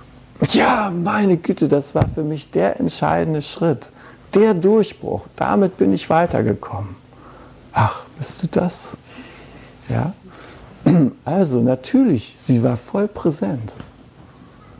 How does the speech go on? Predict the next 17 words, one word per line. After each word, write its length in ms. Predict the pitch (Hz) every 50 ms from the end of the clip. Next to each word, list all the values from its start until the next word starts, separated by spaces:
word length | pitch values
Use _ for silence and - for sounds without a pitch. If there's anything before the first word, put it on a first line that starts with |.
| - - -
Sie 260 | 151 139 139 147 160 170
ist 200 | - 165 - -
ihrer 260 | - 165 156 156 151
Intuition 760 | 175 160 156 - - 165 147 147 - - - 190 214 202 180
gefolgt 540 | 165 151 - - - - - 143 117 - -
und 140 | 117 - 131
hat 160 | 131 - -
irgendeinen 540 | 139 156 147 147 - - - 123 123 123 123
markanten 540 | 127 135 - - - 156 147 - - 135
Satz 260 | 139 165 180 175 - -
auf 220 | - 113 - -
mich 220 | 143 - - -
abgeschossen. 800 | 127 117 - - - 110 - - 123 120 113 107 - - 113 107 - - - - - - - - - - - - - - - - - - - - - - - - - -
Aber 240 | - 113 120 135 139
sie 260 | 120 123 139 135 120
war 200 | 127 135 135 139
sich 480 | 131 127 127 - - - - - -